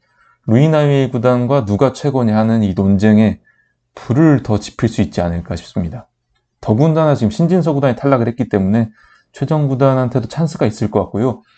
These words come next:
반대편에 박정환 구단이 있습니다만 일단 사 강 상대는 박진솔 구단이거든요. 박진솔 구단은 뭐, 박진솔 구단이 최정 구단보다 확실히 못 준다 이건 아니지만은 최정 구단이 못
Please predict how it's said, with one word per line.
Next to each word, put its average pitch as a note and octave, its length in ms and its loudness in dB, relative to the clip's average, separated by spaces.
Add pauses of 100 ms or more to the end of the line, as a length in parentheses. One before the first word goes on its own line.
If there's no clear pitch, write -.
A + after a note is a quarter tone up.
(200)
반대편에 F3+ 580 2
박정환 F#3 440 0
구단이 D#3+ 300 2
있습니다만 A#2 520 0
일단 A2+ 200 0
사 - 160 -6
강 G3+ 120 2
상대는 C#3 360 -2
박진솔 C#3 500 0
구단이거든요. F#2+ 680 0 (500)
박진솔 G3 500 2
구단은 D#3 540 0
뭐, G2+ 320 2 (840)
박진솔 F3+ 400 0
구단이 D3+ 260 0
최정 F#3 300 -2
구단보다 C3+ 640 0
확실히 C#3 260 -2
못 A2+ 140 -2
준다 B2+ 220 0
이건 G#2+ 180 0
아니지만은 G#2 640 0 (520)
최정 D#3+ 320 0
구단이 C#3+ 580 0
못 A2 140 4